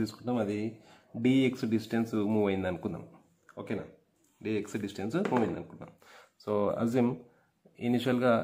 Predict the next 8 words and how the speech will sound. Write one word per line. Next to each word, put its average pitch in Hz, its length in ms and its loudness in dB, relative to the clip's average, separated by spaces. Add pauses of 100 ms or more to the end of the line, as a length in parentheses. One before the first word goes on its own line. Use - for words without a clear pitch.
(140)
ఇక్కడ 113 240 2
ఉందనుకోండి, 107 480 4 (920)
దీనివల్ల 113 300 4 (100)
ప్రెజర్ 107 300 4
వల్ల 104 160 2
ఏమైంది 101 280 2 (100)
అంటే, 110 200 -2 (1000)
ఈ - 20 6